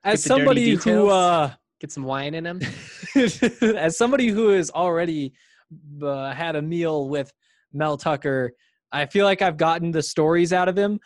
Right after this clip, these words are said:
Speaker 1: Plus,
Speaker 2: Nice
Speaker 1: I've now
Speaker 2: humble brag.
Speaker 1: heard the, yeah, I know, I love those. Uh, the same thing with the urinal. <laughs> But, but
Speaker 2: I
Speaker 1: yeah,
Speaker 2: know.
Speaker 1: I
Speaker 2: You're on a
Speaker 1: think,
Speaker 2: roll.
Speaker 1: uh, I know all sorts of 'em.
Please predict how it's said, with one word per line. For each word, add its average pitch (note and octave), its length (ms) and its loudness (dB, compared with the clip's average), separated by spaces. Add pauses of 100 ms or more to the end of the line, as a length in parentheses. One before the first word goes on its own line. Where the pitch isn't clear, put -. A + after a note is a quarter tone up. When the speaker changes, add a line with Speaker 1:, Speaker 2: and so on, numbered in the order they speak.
(240)
Speaker 1:
Plus, F3 220 -2
Speaker 2:
Nice F3 120 2
Speaker 1:
I've E3 40 -4
now E3 200 0
Speaker 2:
humble E3 80 -2
brag. F3+ 140 2
Speaker 1:
heard D3+ 60 -10
the, D3+ 300 -4 (120)
yeah, C3+ 260 -2
I B2+ 80 -2
know, C3 120 -4
I B2 60 -4
love B2 180 -6
those. A#2+ 240 -8 (320)
Uh, C#3 300 -2
the C3 140 -14
same E3 160 -2
thing F3 80 0
with D#3 80 -4
the D3 60 -4
urinal. C#3+ 380 -4
<laughs> - 80 -20
But, - 200 0 (180)
but A#3+ 180 4
Speaker 2:
I A3 140 2
Speaker 1:
yeah, F3 140 2
Speaker 2:
know. G#3 400 -6
Speaker 1:
I E3 60 0
Speaker 2:
You're D#3 100 0
on F#3+ 80 2
a F3+ 40 -4
Speaker 1:
think, F3+ 60 -6
Speaker 2:
roll. - 20 0
Speaker 1:
uh, E3 300 0 (500)
I C#3 120 -10
know D3+ 180 -4
all D3 180 -2
sorts D#3+ 320 -2
of B2 80 -8
'em. A#2+ 200 -12